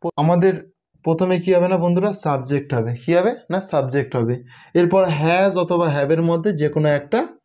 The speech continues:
বসাতে হবে, তাই তো বন্ধুরা? আর এরপর কি না, not আর never এর মধ্যেও যে কোনো একটা বসাতে হবে, সেটা ক্ষেত্র বিশেষে কোনো সময় not হবে, কোনো সময় never হবে, তাই তো বন্ধুরা? এরপর কি না, ভার্বের থার্ড ফর্ম। ভার্বের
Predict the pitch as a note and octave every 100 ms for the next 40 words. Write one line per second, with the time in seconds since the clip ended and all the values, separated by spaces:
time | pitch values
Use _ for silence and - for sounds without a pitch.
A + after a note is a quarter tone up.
0 | - D#3 D3 C3+ B2 A#2 A#2+ - - D3
1 | - C3+ C3+ C3+ B2+ B2+ - - - -
2 | - F#3 G3 G#3 - F#3 A3 A#3 - -
3 | _ _ D3+ E3+ F3 C#3+ - - _ _
4 | _ _ C#3+ D3 E3 F3 E3 A#2 A#2+ _
5 | C3+ C#3 E3 E3+ A3 G#3 G#3 G3+ G3 G3
6 | F#3 F#3 F3+ F3+ F#3+ G3+ - - - -
7 | F3 E3+ A3+ A3+ G#3 G3 F#3 E3+ F#3+ F#3+
8 | A#3+ A#3+ _ _ - E3 E3 F3+ F3 F3+
9 | F#3 A3 E4+ - _ _ - - F3+ E3+
10 | F#3 E3+ C#3+ C3+ A#2+ A#2 C3+ A#3+ D#4 C3
11 | C3+ C3 B2+ B2+ - - - - G3+ G#3
12 | A3+ G#3 G#3 B3 - _ _ C#3+ D3+ D3+
13 | E3+ F3 E3 D#3+ D3+ F3+ F#3 C#3+ C#3